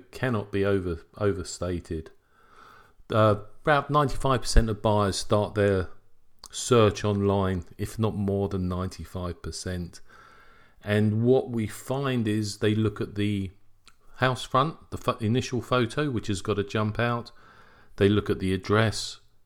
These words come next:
they look at the price, the number of bedrooms and maybe the square footage, and then they're straight onto the photos.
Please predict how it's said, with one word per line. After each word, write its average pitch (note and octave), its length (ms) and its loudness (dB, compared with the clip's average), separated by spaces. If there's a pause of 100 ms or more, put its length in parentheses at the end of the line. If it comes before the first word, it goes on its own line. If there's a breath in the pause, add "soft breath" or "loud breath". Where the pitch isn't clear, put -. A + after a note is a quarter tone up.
(120)
they F#2+ 100 2
look F#2 220 0
at F2 80 -2
the E2 80 -8
price, G#2 720 -4 (480)
the F2+ 80 -6
number G#2 380 2
of F2 120 -4
bedrooms F#2+ 480 2
and F#2 140 -2
maybe F#2+ 300 0
the - 100 -4
square F#2+ 340 -2
footage, - 720 -4 (720 soft breath)
and A2 160 4
then A2 160 4
they're G#2+ 100 2
straight G#2 460 0
onto F#2+ 260 -2
the F2 140 -6
photos. E2+ 760 -6